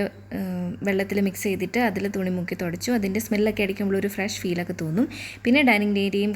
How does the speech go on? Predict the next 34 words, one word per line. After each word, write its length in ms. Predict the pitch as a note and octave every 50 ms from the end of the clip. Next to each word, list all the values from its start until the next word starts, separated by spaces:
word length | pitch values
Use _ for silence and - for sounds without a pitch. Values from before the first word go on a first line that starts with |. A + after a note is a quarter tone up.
| G3+
കംപ്ലീറ്റ് 340 | G3+ F#3+ F3+ F3+ F3+ F3 F3 E3+
ആയിട്ട് 140 | F3 F3+ F3 F3+
ക്ലീൻ 160 | E3+ E3+ F3 F3
ചെയ്തു. 180 | E3 D3 - D3+ - - - - - - _ _ _ _ _ - - - A#3 A3+
വാക്യൂം 340 | G#3 G#3 G#3 - A#3 B3 B3 A#3+
ചെയ്തുകൊണ്ടിരുന്നപ്പോൾ 560 | A#3 A3 G#3+ G#3+ G#3+ A3 G#3+ G3+ G3+ G3+ G3+ G3
എനിക്ക് 160 | G3 - G#3+ G3+
പറ്റിയൊരു 280 | G3 G3 G#3+ G3 G3+ G3+ G3
മണ്ടത്തരമാണിത്. 720 | F3+ F3 F3 F3+ - G3+ G3+ G3+ F#3+ F3+ F3+ F3 E3+ G3 A#3+ D4 - - - - - - - - - - - - - - - - - - - - - - - - - G#3+
ഇത് 100 | G3+ G3+ G#3+ G#3
ദേ 60 | G#3 G3+ G3+
പൊത്തുമെന്നും 380 | - G3 G3 - G3+ G3+ G3+ G3 G3
പറഞ്ഞ് 160 | F#3 F#3 F#3+ F#3
മറിഞ്ഞ് 220 | F#3 F#3 F3+ F#3 F3+
താഴോട്ട് 280 | F#3 F3 E3+ E3+ F3 F3+ F3
വീണു. 160 | E3+ D#3+ E3 - - - - - - - - - - - - - - -
കുരുത്തം 260 | - G3 F3 G#3 G#3 G3+
കൂടിയൊന്നും 320 | F#3+ G3 G3 G3 F#3+ G3 G3 G3
പറ്റിയില്ല. 400 | F3+ - - A3 G#3+ F#3 E3+ F#3 C4 - - - - - - - - - - -
പക്ഷേ 220 | A3+ - - G#3 G#3+ G#3+ G#3 - - - - -
അമ്മച്ചി 300 | G3 G3 G3+ G3+ - A#3+ A#3
പേടിച്ചതാ 340 | A3 G#3 G#3+ - G#3 G3 G3+ G3 F#3
ഓടി 140 | F3+ F3+ F#3 F#3+
വന്നു, 180 | F#3 F3 F#3 F#3+ F#3+ -
കിങ്കോയും 380 | G3+ F#3+ F#3+ F#3+ F#3+ G3 G#3+ G#3 G3
പേടിച്ചു 240 | F3+ F3 - - F#3 F3
പോയി, 120 | F3 E3+ - -
എല്ലാവരും 280 | F#3+ F#3+ F#3 F#3 G3+ G3 F#3+
പേടിച്ചു 200 | F3 E3+ - E3+
പോയി, 100 | E3+ F3 F3+
ഞാനും 220 | F#3 F#3+ G3+ G#3 G3
പേടിച്ചു 240 | F#3+ D#3+ D#3+ - -
പോയി 100 | E3 D#3 D#3
കേട്ടോ. 180 | D#3+ D#3+ F#3